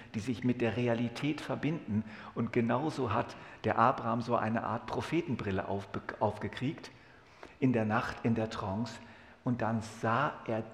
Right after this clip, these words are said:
durch die Tiere hindurch eine feurige Fackel laufen. Und er wusste ganz genau, Gott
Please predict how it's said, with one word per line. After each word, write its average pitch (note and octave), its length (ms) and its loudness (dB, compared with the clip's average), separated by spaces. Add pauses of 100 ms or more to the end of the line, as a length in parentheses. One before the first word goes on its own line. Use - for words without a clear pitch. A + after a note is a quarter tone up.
(120)
durch F3 340 2 (260)
die C#3+ 140 -6 (220)
Tiere C3 540 -6
hindurch A2+ 760 -10 (560)
eine G#2 300 2
feurige A2 1000 -2
Fackel - 560 -8
laufen. - 360 -12 (3250)
Und G#2+ 120 -2
er G2 100 -2
wusste G#2+ 300 -6
ganz G2 340 -8
genau, G2+ 260 -10 (1120)
Gott A2 360 -2